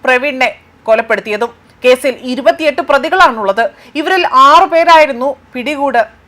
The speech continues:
ഇനി ബാക്കിയായിട്ടുണ്ടായിരുന്നതും. അതേസമയം നിരോധിത സംഘടനയായ പോപ്പുലർ ഫ്രണ്ട് ഓഫ് ഇന്ത്യ തയ്യാറാക്കിയ ഹിറ്റ് ലിസ്റ്റുകൾ, അതായത് കൊല്ലുവാനോ അല്ലെങ്കിൽ ഉപദ്രവിക്കാനോ ഉള്ളവരുടെ ലിസ്റ്റുകൾ ഇവർ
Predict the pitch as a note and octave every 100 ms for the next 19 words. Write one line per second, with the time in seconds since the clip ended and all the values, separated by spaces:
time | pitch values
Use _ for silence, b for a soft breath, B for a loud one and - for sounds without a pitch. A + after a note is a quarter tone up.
0 | - B3 D4 G#3+ G#3+ A#3 - C4 F#3+ F#3
1 | F#3 F#3+ G3 G3+ A3 _ B B E4+ F#4
2 | A4 A4 G4+ G4 E4 D#4+ E4+ F4 F4+ F#4
3 | F4+ D4+ F4 D#4 D#4+ D4 C#4+ D#4 D4+ C4
4 | C#4+ D4+ D4 C4+ C#4 C#4 B3+ B3 C#4+ C#4+
5 | C4+ B3 C#4+ C#4+ C#4 D4+ D4 D#4+ - D#4+
6 | - C4 G3+ - G#3 G#3+ G#3 B3+ - A3+
7 | A#3 A#3 A3+ C4 A#3 A#3 B3+ G#3 B3+ D4+
8 | D#4+ D#4 D4 C#4+ C#4 A#3 A#3+ B3 B3 C4
9 | B3+ - - C#4 B3 C4+ B B A3 D4